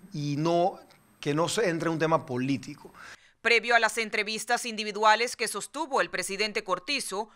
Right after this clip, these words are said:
Speaker 2: con cada uno de los aspirantes al cargo, los interesados pasaron un primer filtro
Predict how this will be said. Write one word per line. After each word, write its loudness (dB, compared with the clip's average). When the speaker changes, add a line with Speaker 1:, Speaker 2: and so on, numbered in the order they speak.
Speaker 2:
con -8
cada 6
uno -2
de -2
los -4
aspirantes 2
al 0
cargo, 6
los -4
interesados 4
pasaron 2
un -6
primer -2
filtro 0